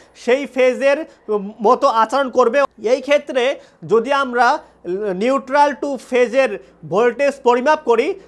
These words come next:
তাহলে সেখানে আমরা চারশো চল্লিশ ভোল্ট পাবো। এবং আমরা যে সিঙ্গেল ফেজের যে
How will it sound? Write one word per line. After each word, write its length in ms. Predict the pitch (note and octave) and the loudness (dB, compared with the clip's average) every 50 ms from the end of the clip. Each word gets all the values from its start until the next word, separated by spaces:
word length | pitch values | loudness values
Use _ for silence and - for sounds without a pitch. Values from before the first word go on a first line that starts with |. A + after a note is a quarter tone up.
| _ - | _ -2
তাহলে 360 | G3+ G3+ A3 B3 B3+ C4+ B3+ | 0 2 2 4 4 2 2
সেখানে 400 | C4 C4 A#3 A3+ C#4 D4 C4 C4 | 2 0 -2 0 0 0 0 0
আমরা 400 | C4 C4 B3+ A#3+ B3+ C4 C4+ C#4+ - - - _ - | 0 -2 0 2 2 2 2 2 0 -8 -20 _ -2
চারশো 360 | - A3+ A3+ A3+ - C4+ C4 | 2 2 2 2 2 -2 -2
চল্লিশ 420 | C4 - B3+ B3+ B3+ C4 C#4 G#3 | 0 2 0 2 0 -2 -4 -2
ভোল্ট 220 | F3 A#3 A#3+ A3+ A3+ | 0 2 2 2 2
পাবো। 400 | A#3+ G3 F3+ F3 D3 - - _ _ _ _ _ _ - G3+ G#3 | 2 0 0 0 -4 -10 -10 _ _ _ _ _ _ -4 -4 0
এবং 220 | F#3+ C#4 C4+ C4+ C4 D4+ D#4 - _ _ _ - F3 G3 | 2 4 4 4 4 2 -4 -14 _ _ _ 0 0 0
আমরা 180 | G#3 A3+ C4 C4 B3+ | 2 4 2 2 2
যে 80 | C4+ B3+ C4 - | 0 -4 -6 -8
সিঙ্গেল 300 | C4 A#3+ A#3 C4 C#4 C#4 C#4 - | -8 -4 -2 -2 -2 -2 0 0
ফেজের 360 | C#4 C4+ C4 A3 C4 C4+ B3 G3+ G#3+ | 2 2 2 2 2 0 0 2 2
যে 60 | C4 | 0